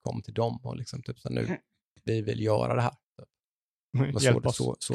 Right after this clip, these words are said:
Speaker 1: det gick, precis, typ hjälp, vi sjunker. Typ. <laughs>
Speaker 2: Spontanköp. Hoppsan.
Speaker 1: Ja, och då kände de bara typ, "Ja, okej, fine. Vi, en liten chansning, men vi gör väl det då."
Speaker 3: Mm. Nej, jag, jag, jag, jag gillar det inte.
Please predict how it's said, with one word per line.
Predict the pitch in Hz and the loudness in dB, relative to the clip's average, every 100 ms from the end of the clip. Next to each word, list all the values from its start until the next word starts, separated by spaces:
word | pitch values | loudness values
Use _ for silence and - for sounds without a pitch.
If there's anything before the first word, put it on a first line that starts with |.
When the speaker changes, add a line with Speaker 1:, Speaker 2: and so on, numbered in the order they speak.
| 120 | -2
Speaker 1:
det | |
gick, | 120 - - | -2 -4 -4
precis, | - - 113 - | -2 0 -2 -4
typ | 120 - - | -6 -6 -4
hjälp, | 117 113 - | -4 -4 -6
vi | 117 | -8
sjunker. | - 120 110 - | -6 -6 -8 -16
Typ. | - - - - | -18 -4 -4 2
<laughs> | 143 - 156 - | 0 4 2 4
Speaker 2:
Spontanköp. | 196 165 185 175 - - - - _ _ _ _ _ _ _ - | 2 4 2 2 2 0 -4 -16 _ _ _ _ _ _ _ 2
Hoppsan. | 285 - - - _ _ _ - | 4 4 -2 -4 _ _ _ 4
Speaker 1:
Ja, | 196 98 - - - - - | 6 6 4 4 2 -4 -2
och | 156 | 4
då | 135 117 | 4 4
kände | - 117 - | 2 0 0
de | 60 | 0
bara | 62 - | -2 -4
typ, | - - | -6 -8
"Ja, | 76 | -6
okej, | - - 151 - | -6 -6 -10 -4
fine. | - 139 _ _ | -4 -4 _ _
Vi, | 127 123 120 - _ | -8 -8 -8 -16 _
en | 127 | -10
liten | 123 117 | -8 -8
chansning, | - 127 - - | -8 -8 -8 -8
men | - - | -4 0
vi | - - - - | 0 0 -2 -4
gör | - | -2
väl | - - | 0 0
det | - - - | -2 -8 -10
då." | - | -8
Speaker 3:
Mm. | - - - _ _ _ _ _ 139 | -6 -8 -14 _ _ _ _ _ 4
Nej, | 151 135 | 6 4
jag, | 151 147 | 6 8
jag, | 151 151 151 | 10 8 8
jag, | 143 147 | 6 8
jag | 143 | 6
gillar | 127 117 | 6 4
det | |
inte. | 107 | 2